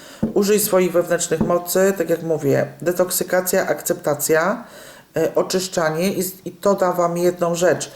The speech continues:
zwiększony poziom energii. No, kozice muszą mieć siłę, żeby, żeby skakać, e, po, po górach, tak? I zdobywać. Powrót do zdrowia i powrót do zdrowia też u niektórych dzieci.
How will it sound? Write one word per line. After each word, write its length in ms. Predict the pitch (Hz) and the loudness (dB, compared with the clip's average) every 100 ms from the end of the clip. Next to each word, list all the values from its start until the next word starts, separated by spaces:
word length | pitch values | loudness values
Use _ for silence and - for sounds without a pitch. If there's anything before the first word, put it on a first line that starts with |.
| - - | -18 -10
zwiększony 460 | 160 175 160 175 165 | -2 0 0 0 0
poziom 360 | 165 165 160 | 0 0 0
energii. 560 | 123 160 185 156 135 127 | 2 2 4 2 0 -4
No, 260 | 127 127 - - - | -2 -4 -6 -16 -16
kozice 460 | - 165 165 156 170 | -2 -2 0 -2 -2
muszą 380 | 170 180 165 139 | 0 0 0 0
mieć 180 | 135 - | -2 -2
siłę, 300 | 160 147 143 | 0 2 2
żeby, 420 | 151 147 151 151 - - - 123 | 0 2 2 2 -2 -16 -6 0
żeby 320 | 151 160 151 156 | 2 2 2 0
skakać, 680 | - 165 139 135 104 - - | -2 -2 -2 -2 -4 -8 -2
e, 320 | 151 151 147 | 2 4 2
po, 380 | 143 147 139 135 | 0 2 2 2
po 100 | 156 | -2
górach, 380 | 147 143 123 - | 0 0 0 0
tak? 320 | 147 151 - - - - - | -2 -2 -4 -16 -18 -18 -12
I 120 | 131 151 | -8 -6
zdobywać. 760 | 139 156 143 139 104 - - - - - - | 0 2 2 2 0 -6 -12 -16 -20 -10 -2
Powrót 280 | 247 233 | 0 0
do 100 | - | 0
zdrowia 600 | 175 165 226 214 226 208 - | -2 2 2 4 4 2 0
i 60 | |
powrót 340 | 156 175 170 156 | -2 -2 -2 0
do 100 | 151 | 0
zdrowia 340 | 151 160 156 | 2 2 2
też 200 | 151 151 | 0 -4
u 100 | 127 | -4
niektórych 400 | 151 139 143 143 | -8 -4 -2 -2
dzieci. 540 | 139 175 - 202 208 | -2 -6 -4 -4 -6